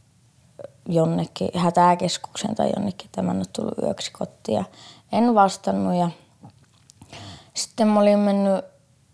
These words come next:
aamusta niin mun koululle ja sitten opettajat vaan tuli, että joo, että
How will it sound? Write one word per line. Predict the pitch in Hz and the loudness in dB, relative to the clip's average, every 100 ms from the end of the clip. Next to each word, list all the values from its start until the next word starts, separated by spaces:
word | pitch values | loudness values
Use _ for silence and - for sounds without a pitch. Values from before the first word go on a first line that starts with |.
| _ _ - | _ _ 6
aamusta | 202 196 185 175 - 185 - | 8 8 4 -2 -4 -4 -2
niin | 175 170 - - | -2 -2 -6 -4
mun | 175 170 | -4 2
koululle | 254 254 254 233 233 233 226 202 | 4 6 6 6 4 6 6 6
ja | 185 | 0
sitten | 180 180 180 | 0 2 6
opettajat | 185 - 170 165 - - - | 6 6 2 2 -2 -4 -2
vaan | 170 170 | -2 -2
tuli, | - - - | -2 -2 -2
että | - - | -2 -2
joo, | - 95 101 | 2 2 0
että | - - | -2 -4